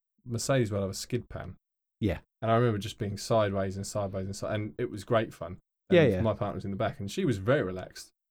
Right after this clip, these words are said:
Speaker 2: Yeah.
Speaker 1: So I don't know if it's, uh, something to do with women can just go through those experiences a lot more relaxed than men, or whether there's just a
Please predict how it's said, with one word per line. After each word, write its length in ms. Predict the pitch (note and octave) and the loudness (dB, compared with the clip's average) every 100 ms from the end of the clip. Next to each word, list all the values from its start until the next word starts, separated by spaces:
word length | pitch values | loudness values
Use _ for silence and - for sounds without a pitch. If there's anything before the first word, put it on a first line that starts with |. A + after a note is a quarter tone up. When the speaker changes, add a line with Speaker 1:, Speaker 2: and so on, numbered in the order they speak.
| _ _ _ - | _ _ _ 6
Speaker 2:
Yeah. 220 | D3 A2+ | 6 8
Speaker 1:
So 120 | C3 D3+ | 6 6
I 40 | |
don't 160 | F#3 G3 | 6 6
know 100 | G3 | 4
if 160 | - | 2
it's, 260 | D#3+ - - | -2 -4 -4
uh, 320 | C3 B2 A#2+ | 0 2 2
something 400 | - C3 A2+ A#2 | 0 -2 -2 -4
to 60 | - - | -4 -2
do 140 | A2+ | -2
with 220 | G#2+ G2 | -2 0
women 260 | B2 A#2 A2 | 2 2 0
can 160 | A2+ | -2
just 180 | G#2+ - | -6 -2
go 200 | A#2 G#2+ | 0 0
through 180 | F#2+ A2 | -2 -4
those 200 | G#2+ G2 | -2 -4
experiences 580 | G#2 - G#2 G2+ G2+ G2+ | -6 -4 -4 -4 -4 -4
a 40 | |
lot 140 | G2+ G#2+ | -4 -4
more 160 | G#2 | -6
relaxed 340 | G#2 G2+ G2 - | -4 -6 -6 -6
than 120 | G#2 | -4
men, 240 | G#2+ G#2 | -2 -4
or 200 | - A2 | -2 0
whether 240 | A2+ A#2 A2 | 2 2 2
there's 280 | A2 G#2 | -2 -2
just 320 | - A2 - | -2 -4 -2
a 140 | A#2 | -6